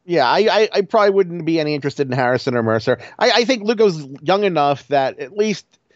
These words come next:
it's worthwhile to see what he can do, even if it's just to, to say no, because it's, it's not like, I mean, he did hit well for, for the Mud Hens this year.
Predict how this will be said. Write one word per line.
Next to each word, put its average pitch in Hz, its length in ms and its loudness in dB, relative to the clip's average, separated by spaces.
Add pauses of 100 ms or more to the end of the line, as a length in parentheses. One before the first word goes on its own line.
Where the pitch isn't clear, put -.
(140)
it's 190 200 -2
worthwhile 147 840 0
to 120 120 -10
see - 160 -4
what 120 160 -2
he 117 140 -6
can 117 180 -6
do, 110 200 0 (300)
even 285 280 2
if 233 80 0
it's 262 160 -2
just - 260 -4
to, 208 520 2
to 202 120 -4
say 208 220 0
no, 196 300 2
because 143 180 -6
it's, 170 180 -6 (720)
it's 202 200 -2
not 247 240 2
like, 214 400 -2
I 185 40 -6
mean, 202 140 -2
he 214 100 -6
did 220 260 -4
hit 226 360 -2
well 180 540 0
for, 170 320 -2
for 180 160 -4
the 156 100 -4
Mud 180 200 0
Hens 151 280 0
this 127 200 -4
year. 120 300 0